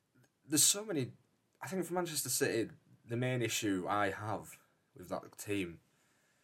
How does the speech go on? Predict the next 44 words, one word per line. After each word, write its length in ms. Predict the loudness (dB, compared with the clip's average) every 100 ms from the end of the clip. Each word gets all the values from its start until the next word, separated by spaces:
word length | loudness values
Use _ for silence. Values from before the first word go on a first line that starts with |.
| _
is 280 | -12 -2 -2
if 300 | 0 -2 -4 -14 _ _ _
<laughs> 460 | _ _ _ -20 -4
you 100 | -2
can 100 | 0
look 100 | 2
at 100 | 2
Haaland 480 | 0 2 4 4 2
scoring 300 | -2 0 0
these 180 | -2 -4
goals, 320 | -4 -4 -4
and 100 | -6
he's 140 | -6 -2
fantastic. 540 | -4 -2 -4 -4 0
Erling 200 | 2 2
Haaland 380 | 2 2 2 -2
is 120 | -6
probably 340 | -8 -14 -8 -8
the 160 | -8
best 320 | -2 -2 0 -2
striker 480 | 0 -2 -2 -4 -10
in 80 |
the 60 | -6
world 320 | 0 0 0
at 60 | -6
the 60 |
minute 280 | -14 -16 -20 -20 _ _ _ _
because 200 | -12 -10
of 60 | -8
how 240 | -6 -4 -6
clinical 480 | -6 -6 -6 -8 -10
he 100 | -10
is. 240 | -12 -16 _ _ _ _ _ _ _ _ _ _ _ _ _ _ _
Who 160 | 0 0
is, 200 | -2 -6 _ _ _ _ _ -12
do 60 | -10
you 60 |
think, 200 | -10 -12 -18 -20
actually? 240 | -20 -20 -20 _ _ _
Best 140 | -6 -6
striker 240 | -6 -8 -8
in 60 |
the 80 | -16
world? 160 | -16